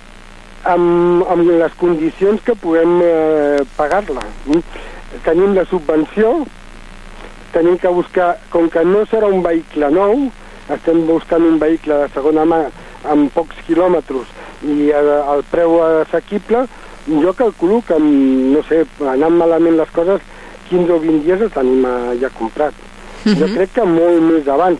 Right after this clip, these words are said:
Speaker 1: però no et diré una setmana, perquè en una setmana, a lo millor, si no el tenim, després ens podríeu dir: «Escolta'm, com és que vau dir una setmana?» Jo calculo que en màxim vint dies tenim el vehicle ja disponible.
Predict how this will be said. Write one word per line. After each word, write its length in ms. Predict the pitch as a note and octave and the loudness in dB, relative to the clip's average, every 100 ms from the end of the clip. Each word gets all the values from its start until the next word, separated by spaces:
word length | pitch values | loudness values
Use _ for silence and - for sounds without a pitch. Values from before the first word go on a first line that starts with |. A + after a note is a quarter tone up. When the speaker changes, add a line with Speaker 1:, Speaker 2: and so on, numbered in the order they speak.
| - | -2
Speaker 1:
però 160 | C3 | -2
no 120 | C3+ D#3+ | 2 0
et 120 | D#3 | 2
diré 500 | E3 E3 E3 E3 D3+ - - - | 2 4 4 2 0 -4 -18 -4
una 240 | F#3+ F#3 F3 | 0 0 0
setmana, 440 | F#3 F3 F#3 A3+ | 0 2 2 2
perquè 240 | A#3 F3 | 0 0
en 160 | D#3 D#3 | 2 2
una 120 | D#3+ | 2
setmana, 340 | D3+ D#3+ E3 G#3 | 0 0 2 2
a 20 | |
lo 100 | F#3 | 2
millor, 300 | D#3 D3+ E3+ F3+ | 2 2 0 0
si 60 | |
no 100 | E3+ | 0
el 80 | D#3+ | 0
tenim, 300 | E3+ E3 F#3+ | 2 2 2
després 300 | F#3+ - F3+ | -2 -2 0
ens 180 | F#3+ - | 0 0
podríeu 360 | F#3 F3 E3+ D#3 | 0 2 2 4
dir: 140 | D3+ | 2
«Escolta'm, 480 | D3+ - A3 C4+ D#3+ - - - | 0 -2 0 2 0 -4 -18 -2
com 200 | A3+ C4+ | 0 2
és 120 | C4 | 2
que 120 | - | 0
vau 180 | E3+ E3 | 2 2
dir 120 | D#3 | 2
una 200 | D#3 D3+ - | 2 0 0
setmana?» 340 | C3+ B2 A#2+ - - - - | 0 0 0 -4 -14 -16 -6
Jo 160 | D3+ F#3 | -2 0
calculo 440 | A3 F3 E3+ E3+ F#3 | 0 -2 0 0 0
que 100 | D#3 | 0
en 760 | C#3+ C#3+ C#3 C#3 C3+ C3+ C3 | 2 4 4 2 2 0 2
màxim 520 | D#3+ F3 - G3+ F#3 D3+ | 0 0 0 2 2 2
vint 240 | D#3 D3+ | 0 0
dies 200 | D#3+ F#3+ - | 0 -2 0
tenim 240 | D#3+ D3 | 2 2
el 100 | C3+ | 0
vehicle 400 | B2+ A#2+ A#2 A#2 A#2 | -4 -8 -8 -8 -6
ja 160 | A#2+ A2+ G2+ - - - C#3 | -8 -10 -14 -18 -18 -14 -4
disponible. 640 | D3 - B2+ C#3 - B2 | -4 -2 0 0 -2 -8